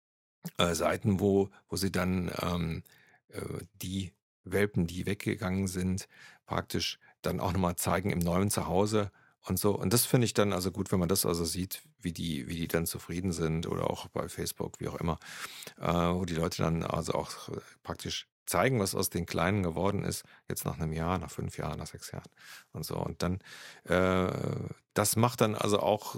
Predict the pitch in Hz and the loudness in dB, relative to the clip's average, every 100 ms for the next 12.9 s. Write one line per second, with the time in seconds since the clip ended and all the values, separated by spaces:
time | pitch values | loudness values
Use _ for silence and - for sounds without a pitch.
0 | 85 98 107 104 110 98 98 113 101 110 | 0 2 2 2 2 4 4 2 4 4
1 | 120 104 95 117 113 95 95 101 95 92 | 2 2 4 4 4 4 4 4 4 4
2 | 85 90 110 107 95 - - - - - | 4 4 4 4 2 0 -16 -20 -14 -12
3 | - 87 90 90 87 87 87 87 85 82 | 2 4 6 6 4 2 0 -2 0 2
4 | 90 90 95 78 85 92 87 _ _ _ | 2 2 0 0 -2 -4 -6 _ _ _
5 | _ _ _ _ - 82 - 87 82 85 | _ _ _ _ -12 -8 -6 -4 0 0
6 | 87 82 87 85 - - 90 - _ - | 0 0 -2 -2 -4 -6 -10 -12 _ -8
7 | - - - - - - 76 78 - - | -6 -4 -4 -4 -6 -2 -2 -2 -4 -4
8 | 71 71 - _ - - 87 92 117 120 | -4 -6 -10 _ -20 -2 0 2 6 6
9 | 107 - 85 90 117 - - 107 - 104 | 6 0 2 4 4 0 0 2 4 4
10 | 90 101 - 101 98 - 117 101 85 _ | 4 2 0 2 2 4 4 4 -2 _
11 | _ _ _ - 92 - 92 - 90 90 | _ _ _ -4 -2 2 2 2 2 4
12 | 110 - 90 87 95 90 87 90 82 | 4 2 2 4 4 2 2 0 -2